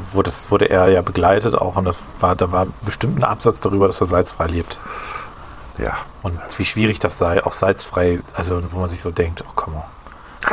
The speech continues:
Speaker 1: ist so ein Luxusproblem. <laughs> Digga.
Speaker 2: Warum lebt er salzfrei?
Speaker 1: Weiß ich doch nicht, interessiert mich auch
Speaker 2: Weil er
Speaker 1: nicht.
Speaker 2: gerne hundert werden möchte, oder was?
Speaker 1: Nee, interessiert mich einfach nicht. Möchte mich gar nicht mehr mit beschäftigen, habe ich keine Lust zu.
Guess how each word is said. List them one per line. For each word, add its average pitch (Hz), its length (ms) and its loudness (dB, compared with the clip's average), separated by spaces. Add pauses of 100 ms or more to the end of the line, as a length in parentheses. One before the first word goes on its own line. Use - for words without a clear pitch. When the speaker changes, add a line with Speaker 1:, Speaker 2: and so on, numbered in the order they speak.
Speaker 1:
ist - 80 4
so - 80 4
ein - 80 4
Luxusproblem. 82 720 -2
<laughs> - 1600 -14
Digga. 87 300 2 (160)
Speaker 2:
Warum 85 240 2
lebt - 240 2
er 71 80 0
salzfrei? 69 520 -2 (360)
Speaker 1:
Weiß 107 100 -6
ich 117 100 -6
doch 165 140 4
nicht, 85 120 -2
interessiert 131 300 -2
mich 95 100 -2
auch 82 40 2
Speaker 2:
Weil 78 80 4
er 87 40 6
Speaker 1:
nicht. 87 80 4
Speaker 2:
gerne 85 200 6
hundert 85 300 4
werden 73 220 4
möchte, 71 300 0
oder 80 220 2
was? 69 200 -4
Speaker 1:
Nee, 131 240 2
interessiert 139 380 0
mich 98 120 0
einfach 82 160 -4
nicht. - 260 -10
Möchte 127 180 2
mich 110 100 -6
gar 135 100 4
nicht 135 80 4
mehr 135 80 4
mit 131 120 -4
beschäftigen, 131 420 -2
habe 113 100 -6
ich - 60 -12
keine 120 160 -2
Lust 147 140 -6
zu. - 60 -12